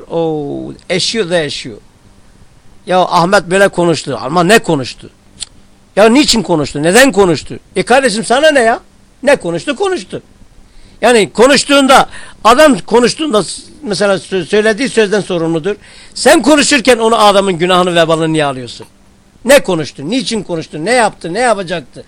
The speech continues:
Sana ne kardeşim? Ne yapacaktı? Ne yapacaktı? O onun sorunudur. Ne konuştu, konuştuysa onun konuşmasıdır. Hayır konuştuysa kendisinedir, şer konuştuysa kendisinedir. E ben konuştuğum takdirde ne oluyor? Benim sevabım ona, onun günahı bana geliyor.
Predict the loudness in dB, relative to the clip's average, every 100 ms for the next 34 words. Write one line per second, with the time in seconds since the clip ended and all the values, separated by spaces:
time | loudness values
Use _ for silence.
0 | -18 -10 -4 -4 -2 -4 -6 -10 -14 _
1 | _ -8 -2 -2 -2 -8 -10 -4 -2 -2
2 | -4 -10 -18 -20 _ _ -20 -2 2 2
3 | 2 -4 -4 -4 -6 -6 -8 -12 -20 -20
4 | -12 0 0 2 -2 -2 -4 -6 -8 _
5 | -4 -4 -4 -4 -4 -4 -2 0 0 -4
6 | -8 -8 -10 -10 -12 -14 -16 -20 _ 2
7 | 2 4 2 0 -2 -4 -4 -2 -2 -2
8 | -2 -2 -2 0 0 -2 -10 -10 -10 -8
9 | -8 -10 -8 -8 -8 -14 -20 -20 -6 0
10 | 2 4 4 2 0 -2 -2 -4 -4 -4
11 | 0 0 0 -4 -6 -10 -16 -2 0 2
12 | 2 2 2 0 0 2 2 0 0 0
13 | -2 0 0 -2 -4 -10 -16